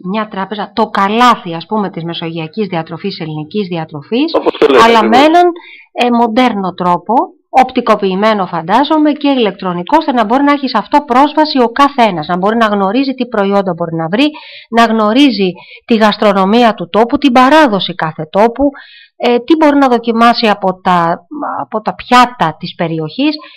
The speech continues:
Speaker 1: κάτι που λείπει, δηλαδή
Speaker 2: Ακριβώς.
Speaker 1: λείπει μια ταυτότητα.
Speaker 2: Ταυτότητα
Speaker 1: Μμ.
Speaker 2: και να αναδείξουμε ότι η πηγή της μεσογειακ-, μεσογειακής διατροφής είναι η κρητική διατροφή, είναι η ελληνική
Speaker 1: Μμμ.
Speaker 2: γαστρονομία. Από εκεί προέκυψε και είναι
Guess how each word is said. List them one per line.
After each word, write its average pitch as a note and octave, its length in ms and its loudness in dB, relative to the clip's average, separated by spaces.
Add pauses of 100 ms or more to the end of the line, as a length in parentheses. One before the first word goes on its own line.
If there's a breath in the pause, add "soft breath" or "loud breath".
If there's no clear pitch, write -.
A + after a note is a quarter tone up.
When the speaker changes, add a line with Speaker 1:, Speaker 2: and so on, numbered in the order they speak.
(120 loud breath)
Speaker 1:
κάτι A#3+ 260 0 (100)
που G#3 160 0
λείπει, A3 460 0
δηλαδή F3 260 -2
Speaker 2:
Ακριβώς. A3+ 200 -2
Speaker 1:
λείπει B3 300 0
μια A3 280 2
ταυτότητα. F#3 640 -2
Speaker 2:
Ταυτότητα - 480 0
Speaker 1:
Μμ. D#3+ 60 -6
Speaker 2:
και C3+ 100 2
να B2+ 40 6
αναδείξουμε A2+ 680 2 (380)
ότι A#2+ 180 -4 (200)
η G#2 100 -6
πηγή G#2+ 300 -6
της C3+ 140 -12
μεσογειακ-, G#2+ 640 -6
μεσογειακής G2+ 520 -4
διατροφής A#2+ 500 -4 (460 soft breath)
είναι D3 200 0
η F3 80 -10
κρητική C3 420 -4
διατροφή, F3 440 0 (240)
είναι C#3 160 0
η D3+ 80 0
ελληνική D3+ 460 -2 (400)
Speaker 1:
Μμμ. F#3+ 180 -4
Speaker 2:
γαστρονομία. G#2 600 0
Από A#2+ 160 0
εκεί - 120 -6
προέκυψε A2 600 2 (420 loud breath)
και B2 80 2 (120)
είναι D#3+ 200 2